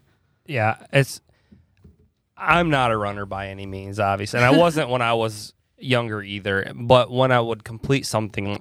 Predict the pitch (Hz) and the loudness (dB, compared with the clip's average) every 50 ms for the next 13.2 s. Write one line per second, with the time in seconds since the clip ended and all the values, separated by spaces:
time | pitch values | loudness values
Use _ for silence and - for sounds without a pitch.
0 | - - - 107 101 98 - - 101 95 95 101 - - _ _ _ _ _ _ | -10 -4 0 0 0 0 0 -4 -4 -4 -4 -4 -6 -8 _ _ _ _ _ _
1 | _ _ _ - 110 120 147 - 156 139 117 113 110 101 95 - - 98 87 87 | _ _ _ -2 0 0 0 0 0 -2 -2 -2 -4 -4 -4 -6 -8 -10 -10 -10
2 | 80 - 82 85 90 - - - - 107 113 113 110 117 107 - 120 120 117 113 | -10 -8 -8 -8 -8 -8 -8 -6 -2 0 0 0 0 -2 -2 0 0 2 2 4
3 | 113 113 110 - - 110 104 101 98 98 104 101 98 98 95 - - 104 107 107 | 2 2 2 2 0 0 0 0 -2 0 2 4 4 4 2 0 -2 -6 -4 -2
4 | 104 104 107 107 104 - - 117 107 110 110 110 110 104 104 123 147 160 151 139 | 0 0 0 0 -2 -4 -4 -4 -4 -2 -2 -2 -2 0 2 4 4 6 4 2
5 | 127 120 113 107 - - - 107 110 107 104 104 101 98 98 - - - 110 101 | 2 0 -2 -4 -8 -8 -6 -4 -2 -2 -2 -2 -4 -6 -8 -8 -4 -2 -2 -2
6 | - 101 95 95 95 92 92 95 101 98 - 110 104 104 98 95 95 95 - - | -2 -2 -2 0 0 2 4 4 2 2 4 4 6 6 6 6 4 2 0 -4
7 | _ _ _ _ _ _ _ _ _ _ _ _ _ 120 123 120 113 - 120 104 | _ _ _ _ _ _ _ _ _ _ _ _ _ 0 2 2 2 0 -2 -4
8 | - - 110 - 101 107 101 110 104 104 110 110 110 107 104 113 104 - - - | -4 -4 -4 -4 -4 0 2 2 2 4 2 0 -2 -2 -4 -6 -10 -12 -4 -2
9 | 123 117 110 - 110 95 101 - - 95 92 92 - - 113 - - 110 113 120 | 0 0 0 0 -4 -8 -8 -8 -8 -8 -8 -6 -6 -6 -6 -4 -2 -2 0 -2
10 | - - - - - - - _ _ _ - - - - 311 392 339 - 165 156 | -2 -4 -10 -20 -20 -20 -20 _ _ _ -8 -2 0 2 2 2 0 -2 -4 -4
11 | 147 - - - - 127 131 127 - 151 139 123 123 120 117 107 101 98 113 107 | -4 -6 -10 -6 -2 -2 -2 -2 -2 -4 -4 -4 -4 -4 -4 -4 -4 -4 -6 -8
12 | - - 113 110 107 107 104 95 92 - 107 101 101 101 101 95 95 - 104 107 | -6 -4 -2 0 0 0 0 0 -2 0 0 0 0 0 0 -2 -4 -4 -4 -4
13 | - - - - | -4 -6 -8 -10